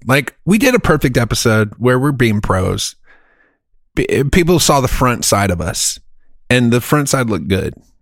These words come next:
And they're like, "Oh, that's the, that's the side I like." I, okay. Then we did another episode where we even did a different angle,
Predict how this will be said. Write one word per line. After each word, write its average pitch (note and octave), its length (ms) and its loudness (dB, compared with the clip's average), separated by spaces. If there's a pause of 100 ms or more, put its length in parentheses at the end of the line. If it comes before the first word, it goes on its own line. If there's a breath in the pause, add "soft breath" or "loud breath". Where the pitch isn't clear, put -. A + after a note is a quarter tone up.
And G#2+ 120 2
they're G#2+ 100 2
like, F#2+ 220 0
"Oh, G#2 360 0 (120)
that's B2+ 200 2
the, - 160 0 (100)
that's C#3 220 0
the B2+ 80 0
side G#2 240 0
I G2 80 2
like." F#2 280 -2
I, F#2+ 160 0
okay. G2 200 -2 (300 loud breath)
Then F#3 320 2
we F3+ 100 4
did F3 160 2
another G3 400 2
episode C3+ 600 0 (340)
where D#3 180 2
we G3+ 140 2
even A#3+ 260 2
did G#3 160 4
a F3 60 2
different G3 380 0
angle, C#3 440 0